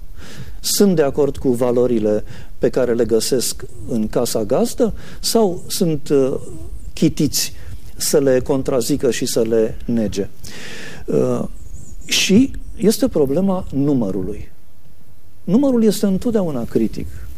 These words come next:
domnule Bogdan. Adică eu pot să primesc în casă doi oameni. Pot să primesc poate zece, dacă am o casă mare.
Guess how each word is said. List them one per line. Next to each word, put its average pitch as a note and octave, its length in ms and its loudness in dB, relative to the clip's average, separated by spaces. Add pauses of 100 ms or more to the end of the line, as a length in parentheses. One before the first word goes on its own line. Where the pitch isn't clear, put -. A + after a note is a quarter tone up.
(120)
domnule A#2 280 -4
Bogdan. G2+ 460 -4 (560)
Adică G3 360 2 (220)
eu F#3 140 4
pot A#3 180 2
să - 120 0
primesc B2 420 -2
în A2+ 120 -4
casă B2 500 -2 (360)
doi D3 240 4
oameni. G2 400 -2 (600)
Pot A3 160 -2
să G#3+ 120 4
primesc D3+ 380 0
poate F2+ 280 -2
zece, D3+ 480 -2 (180)
dacă B2 220 -4
am C#3+ 120 -2
o A#2 80 0
casă B2+ 320 -4
mare. A#2+ 380 -2